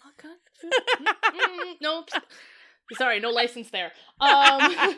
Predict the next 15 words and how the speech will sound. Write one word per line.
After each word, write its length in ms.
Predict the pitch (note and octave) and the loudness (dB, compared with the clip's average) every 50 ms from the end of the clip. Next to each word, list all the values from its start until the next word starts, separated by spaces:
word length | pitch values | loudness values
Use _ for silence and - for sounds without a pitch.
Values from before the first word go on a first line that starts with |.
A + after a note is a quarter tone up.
| - | -8
<laughs> 80 | - - | -18 -2
what 160 | - F4+ G4+ G#4 | 2 2 4 4
is 120 | G4+ - | 2 0
it, 120 | F4 - | -2 -4
five 300 | - - D4 D4 D#4 F4+ | -2 0 2 2 2 2
seconds 380 | - - F#4 F#4 F#4 G4+ F#4+ F#4+ | 2 2 0 2 2 -2 -4 -4
or 80 | C#4 G#3+ | -8 -10
ten? 420 | - - C#4+ C4+ A3+ F#3+ E3 - B4+ C5+ B4+ _ - C5+ - - A#4 | -8 0 2 2 2 2 -2 -4 -6 -6 -6 _ 2 2 4 4 2
Yeah. 240 | - B3 A3+ G#4+ G#4+ - | 2 2 2 0 2 4
<laughs> 680 | G4 E4 D4+ D#4 - - B4+ - - - F#4 D#4+ D#4 - - F4 - - C#4+ - _ _ _ - - - - - - - B3 B3 | 4 4 4 2 0 -2 -2 -2 -4 -6 -6 -6 -6 -10 -10 -12 -12 -16 -20 -20 _ _ _ -16 -16 -16 -14 -18 -16 -10 0 4
Um, 500 | B3+ C4+ C4+ C4+ C4 B3+ A3+ A3+ A#3 - _ _ - - - _ _ _ - - - _ _ _ _ _ _ _ _ | 4 6 6 6 4 2 2 0 -4 -12 _ _ -20 -20 -20 _ _ _ -20 -20 -20 _ _ _ _ _ _ _ _
no, 100 | D#4 G4+ C5 D5 C#5 | 0 0 0 2 2
yeah, 260 | - A#4 F4+ - - | 4 4 4 4 2
so 360 | - - E4+ C#4+ C4+ C4+ C4 - | 0 -2 -2 0 0 0 -2 -2
I 400 | - A#3 A#3 B3 D4 D#4+ F4 G4+ | -2 -2 -2 -2 -2 -4 -4 -6